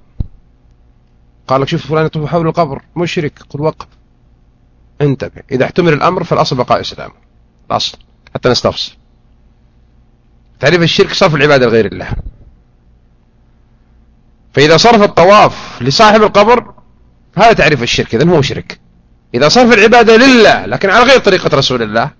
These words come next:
اعتقد أن في الطواف حول القبر مثل ما في الكعبة أو أفضل جهلا، فهذا صاحب بدعة وليس مشرك، لا بد من التفصيل. هذه فائدة العلم، أنه يعصمك من التكفير.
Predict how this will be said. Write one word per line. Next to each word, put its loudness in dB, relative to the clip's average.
اعتقد 2
أن 2
في -2
الطواف 2
حول 4
القبر 0
مثل 2
ما 2
في -2
الكعبة -2
أو 4
أفضل -6
جهلا، -2
فهذا 2
صاحب 0
بدعة 0
وليس -4
مشرك، -6
لا -2
بد -2
من -2
التفصيل. -8
هذه 0
فائدة 2
العلم، -2
أنه 2
يعصمك 0
من 0
التكفير. -4